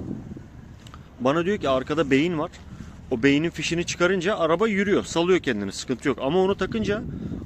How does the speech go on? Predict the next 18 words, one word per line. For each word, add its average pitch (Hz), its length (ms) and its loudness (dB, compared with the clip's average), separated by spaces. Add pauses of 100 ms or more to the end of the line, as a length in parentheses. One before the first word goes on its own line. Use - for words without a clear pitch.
(140)
araba 175 260 4
kendini 202 480 0 (160)
kilitliyor. 185 420 0
Yani 127 300 0 (400)
tekerlekler 165 640 2
çok 185 180 0
zor 165 360 2
dönüyor. 127 280 2 (440)
E, 113 100 -2
biliyorsunuz 170 640 0 (600)
tekerlek 156 440 2
yanıyordu 131 280 2
az 104 140 -2
kalsın. 127 300 -2
Ben 139 160 4
bu 147 60 0
riske 165 220 -2
giremem. 170 300 0